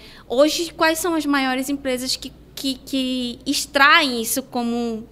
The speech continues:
como uma fonte de pesquisa e que con-, consegue, consegue voltar isso como produtos? É um exemplo que a gente tem, a Natura, né, que extrai os no-, os óleos essenciais da própria Amazônia e transforma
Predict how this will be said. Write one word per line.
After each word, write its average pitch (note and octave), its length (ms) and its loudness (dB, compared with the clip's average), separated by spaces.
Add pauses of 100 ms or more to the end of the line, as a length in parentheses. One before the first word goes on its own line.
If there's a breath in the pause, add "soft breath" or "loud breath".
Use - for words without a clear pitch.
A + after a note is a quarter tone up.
(100)
como A#3 260 -4
uma A#3 180 -4
fonte A3+ 420 -8
de A#3 100 -8
pesquisa A3+ 720 -4 (500 loud breath)
e B3 120 -4
que C4 220 -6
con-, C4+ 240 -4
consegue, B3 920 0 (140)
consegue A#3+ 440 0
voltar B3+ 540 2
isso A#3+ 320 -2
como A3+ 380 -4
produtos? A#3 680 -6
É D4 340 0
um E4 120 -4
exemplo C#4+ 260 -4
que - 60 -6
a D4+ 40 -2
gente D4 200 0
tem, C#4+ 160 -2
a C#4+ 60 -2
Natura, D4 540 -2 (340 loud breath)
né, G#3 200 -4
que C4 280 -4
extrai A3 640 -2
os C4 100 -6
no-, G#3+ 320 -6
os G#3+ 160 -6
óleos G3+ 240 -2
essenciais G#3 760 -6
da A3 120 -6
própria - 460 -4
Amazônia C4+ 560 -4
e - 20 -12
transforma E4+ 760 -6